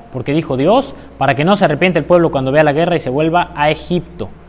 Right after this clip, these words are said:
Mas hizo Dios que el pueblo rodease por el camino del desierto del Mar Rojo, y subieron los hijos de Israel de Egipto armados. Tomó también consigo Moisés los huesos de José, el cu-, el cual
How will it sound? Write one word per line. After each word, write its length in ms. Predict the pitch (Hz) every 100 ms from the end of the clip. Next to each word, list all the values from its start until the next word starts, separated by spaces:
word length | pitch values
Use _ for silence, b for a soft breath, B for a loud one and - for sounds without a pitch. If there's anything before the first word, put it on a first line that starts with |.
| B B B
Mas 280 | 127 120 -
hizo 300 | 202 208 190
Dios 380 | 151 131 143 -
que 100 | -
el 120 | 135
pueblo 280 | - 185 185
rodease 560 | 151 139 135 196 233 208
por 160 | 147
el 80 | 131
camino 300 | 131 135 143
del 100 | 123
desierto 460 | 113 - 170 160 127
del 120 | 117
Mar 200 | 123 127
Rojo, 380 | 180 196 269 302 B B B
y 80 | 131
subieron 400 | - 127 180 208
los 140 | 185 170
hijos 180 | 170
de 60 | 143
Israel 300 | 127 131 139
de 60 | 120
Egipto 440 | 185 180 185 180 -
armados. 760 | 113 110 113 98 - - - B B B B
Tomó 240 | 147 180 202
también 260 | 196 202
consigo 380 | 190 165 202 185
Moisés 580 | 143 127 139 139 160 -
los 240 | 131 120 127
huesos 260 | 185 196 180
de 60 |
José, 440 | 185 196 160 147 147 - - - - - - - -
el 120 | 139
cu-, 220 | - 160 -
el 160 | 143
cual 240 | 143 180